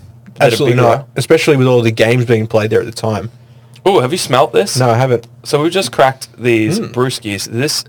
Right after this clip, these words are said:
Speaker 1: because we're talking about CanCon, we're also gonna just, like, talk about our trip up there, our trip back, all
Speaker 2: Yep.
Speaker 1: the shenanigans we got up to. So this is, like, crack a brew, have a listen,
Speaker 2: Mm.
Speaker 1: pretend you were there with us.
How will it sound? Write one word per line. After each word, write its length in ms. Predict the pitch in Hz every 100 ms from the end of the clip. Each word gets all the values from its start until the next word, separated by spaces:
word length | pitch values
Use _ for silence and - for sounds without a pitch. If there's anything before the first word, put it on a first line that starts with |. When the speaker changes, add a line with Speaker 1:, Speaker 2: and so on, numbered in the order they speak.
| - -
Speaker 1:
because 200 | 147 147
we're 60 |
talking 240 | 156 139 147
about 220 | 117 101
CanCon, 460 | - 131 127 110 104
we're 140 | 110
also 240 | 139 147 135
gonna 180 | 127
just, 220 | 113 113 -
like, 360 | 104 101 - - - - _ - _
talk 220 | - 147 135
about 180 | 117
our 140 | 113 104
trip 280 | - 143 -
up 220 | - -
there, 300 | 143 139 123
our 60 |
trip 280 | 110 135 107
back, 340 | 113 123 135 139
all 80 |
Speaker 2:
Yep. 100 | 127
Speaker 1:
the 40 | 135
shenanigans 560 | 123 110 123 123 120
we 80 | 117
got 180 | 113 113
up 200 | 117 -
to. 260 | - 139 139
So 180 | -
this 200 | 127 143
is, 100 | 139
like, 340 | 117 107 98 -
crack 280 | 147 160 156
a 40 |
brew, 420 | 113 107 104 107
have 200 | 131 151
a 60 | 156
listen, 560 | 113 117 113 123 123
Speaker 2:
Mm. 80 | 139
Speaker 1:
pretend 320 | 127 110 170
you 80 | 170
were 80 | 156
there 220 | 131 120
with 200 | 110 123
us. 300 | 120 147 -